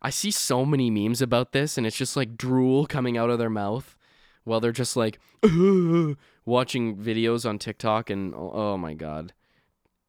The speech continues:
It annoys the shit out of me. This one comes, this one's actually just, like, a casual one, but it makes a lot of sense. Obnoxious, this one comes from Breakwood.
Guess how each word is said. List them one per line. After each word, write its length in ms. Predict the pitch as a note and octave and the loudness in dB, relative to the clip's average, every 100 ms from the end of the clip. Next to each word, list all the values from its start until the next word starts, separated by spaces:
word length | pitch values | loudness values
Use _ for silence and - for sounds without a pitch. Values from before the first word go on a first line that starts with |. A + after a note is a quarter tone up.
| - | -8
It 40 | |
annoys 340 | G#2 A2 A2 G#2+ | -4 -2 -2 -4
the 80 | - | -10
shit 300 | - F#2+ E2+ | -8 -6 -6
out 120 | E2 | -6
of 60 | |
me. 220 | D#2+ D#2 - _ _ | -8 -10 -14 _ _
This 160 | D#3+ F#3+ | -4 0
one 160 | G3 | 0
comes, 380 | D3+ D3 C3 B2 | 2 0 0 -2
this 180 | D#3 E3+ | -4 -2
one's 220 | A3 C#3+ | -2 2
actually 360 | A#2+ A2+ A#2 G2+ | 2 2 -2 -2
just, 220 | G#2 - | -4 -6
like, 140 | G#2+ | -6
a 80 | G2 | -6
casual 480 | - F#2+ G#2 C3+ B2+ | -8 -6 -4 -2 0
one, 260 | C3 B2 A#2 | 0 0 0
but 240 | F#2+ D#2+ - _ _ - | -2 -4 -14 _ _ -6
it 80 | A2+ | -2
makes 220 | G#2+ - | -2 -2
a 40 | |
lot 200 | F#2+ E2+ | -2 -2
of 40 | - | -4
sense. 320 | E2+ D#2+ - _ _ _ _ _ - | -6 -6 -10 _ _ _ _ _ -8
Obnoxious, 840 | A#2+ A#2+ A#2 A#2 C#3+ - C#3+ - | -4 -2 0 -2 -4 -4 -6 -6
this 180 | - C#3+ | -4 -4
one 80 | E3+ | -2
comes 140 | D3+ | -2
from 160 | C3+ G#2 | -2 0
Breakwood. 540 | G#2 G#2 G2 F2+ F2 | 0 0 -2 -2 -4